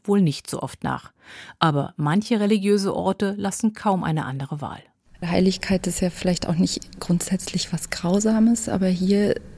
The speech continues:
Speaker 2: das ist eben diese Gräuel, die hier passiert ist und das atmet dieser Ort, finde ich, ja.
Speaker 1: Bettina Hillekes-Todorow ist Kunsthistorikerin.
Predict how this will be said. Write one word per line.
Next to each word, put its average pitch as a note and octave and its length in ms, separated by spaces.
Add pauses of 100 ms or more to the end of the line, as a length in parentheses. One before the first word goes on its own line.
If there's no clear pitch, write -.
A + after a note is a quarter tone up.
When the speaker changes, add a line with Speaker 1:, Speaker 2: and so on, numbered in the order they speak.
(160)
Speaker 2:
das - 180
ist D#3+ 200
eben F#3 420
diese F3+ 240
Gräuel, E3+ 720
die F3+ 120
hier F3+ 180
passiert F#3+ 640
ist B3+ 420
und F#3+ 380 (1000)
das - 280
atmet F3 400
dieser D#3+ 280
Ort, C#3+ 300
finde - 640
ich, - 340 (280)
ja. F#3 260 (540)
Speaker 1:
Bettina C4+ 360
Hillekes-Todorow F#3 1040
ist - 260
Kunsthistorikerin. - 1200